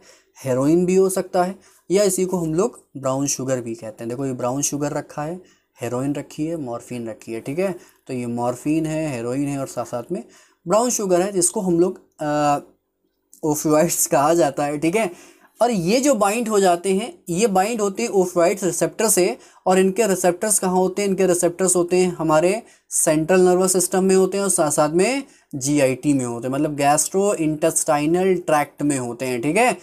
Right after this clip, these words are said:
तो जीआईटी में इनके रिसेप्टर्स होंगे या हमारे सेंट्रल नर्वस सिस्टम में होंगे, मतलब यही दो जगह होंगी जो रिसीव करेंगे इसको, ठीक है। एग्जांपल में मॉर्फिन, हेरोइन और साथ साथ में ब्राउन शुगर यहाँ पे रखा हुआ है,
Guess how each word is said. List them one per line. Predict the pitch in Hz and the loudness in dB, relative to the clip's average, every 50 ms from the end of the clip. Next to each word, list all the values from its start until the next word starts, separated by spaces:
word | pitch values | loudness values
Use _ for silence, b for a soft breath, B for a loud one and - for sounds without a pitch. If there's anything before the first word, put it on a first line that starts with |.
| B B B B - | B B B B -10
तो | 139 | -6
जीआईटी | 131 135 147 151 147 151 151 180 196 | -2 0 2 2 2 2 0 0 0
में | 196 190 185 190 202 | 2 2 2 2 2
इनके | 196 185 175 175 190 | 0 0 0 2 2
रिसेप्टर्स | 190 185 - 196 175 180 196 190 190 202 | 2 2 2 0 -2 -2 -2 -2 -2 -2
होंगे | 196 202 208 208 | 0 0 2 2
या | 202 196 196 240 294 320 b b b b b b b - | 4 4 4 4 2 0 b b b b b b b -2
हमारे | 170 160 170 175 175 196 | 0 2 4 4 2 2
सेंट्रल | 185 - 185 180 180 196 185 180 | -2 -2 -2 -2 0 2 2 2
नर्वस | 180 175 180 175 175 | 4 4 2 2 2
सिस्टम | 175 170 - - 196 190 | 0 0 -2 -2 -2 0
में | 196 196 | 0 -2
होंगे, | 202 202 202 | -2 -2 -2
मतलब | 196 196 190 185 | 0 0 0 2
यही | 180 175 175 202 | 2 2 0 0
दो | 185 202 196 | 0 0 0
जगह | 190 190 185 190 | 2 2 4 4
होंगी | 190 196 214 | 2 2 2
जो | 202 185 190 | 2 2 4
रिसीव | 175 170 170 175 180 175 | 4 4 4 2 0 2
करेंगे | - 165 156 151 143 131 123 | 2 2 2 2 2 0 0
इसको, | 117 113 - - - | -2 -4 -4 -4 -2
ठीक | 165 170 175 | 0 0 2
है। | 214 202 | 2 0
एग्जांपल | 170 151 160 156 156 160 170 175 | 0 0 0 0 0 2 2 4
में | 170 175 | 4 6
मॉर्फिन, | 165 156 151 147 151 165 160 160 | 4 4 2 0 0 -2 0 0
हेरोइन | 151 151 160 160 165 | 0 0 0 2 0
और | 156 | 0
साथ | 151 - 143 | 0 -2 -2
साथ | 143 147 143 | 0 -2 0
में | 147 156 151 143 | 0 0 0 0
ब्राउन | 139 139 143 143 | 0 -2 -2 -2
शुगर | 139 151 143 143 139 | -2 -2 -2 -2 -2
यहाँ | 139 135 135 | -2 -4 -4
पे | 135 135 127 | -4 -4 -4
रखा | 123 - - - 165 | -4 -4 -2 0 2
हुआ | 170 170 165 | 4 4 4
है, | 175 220 - | 2 0 -2